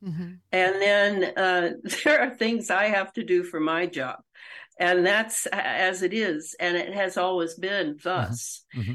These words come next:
Speaker 2: There is no backing down when you serve the divine.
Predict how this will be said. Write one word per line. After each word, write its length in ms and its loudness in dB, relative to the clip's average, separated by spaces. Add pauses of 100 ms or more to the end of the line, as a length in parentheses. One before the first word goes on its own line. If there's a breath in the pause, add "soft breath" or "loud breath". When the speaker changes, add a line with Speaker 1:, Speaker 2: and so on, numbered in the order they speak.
(140)
Speaker 2:
There 160 4
is 240 2
no 220 2
backing 560 2
down 600 -2 (600 soft breath)
when 380 4
you 420 8
serve 500 0
the 120 -4
divine. 560 -4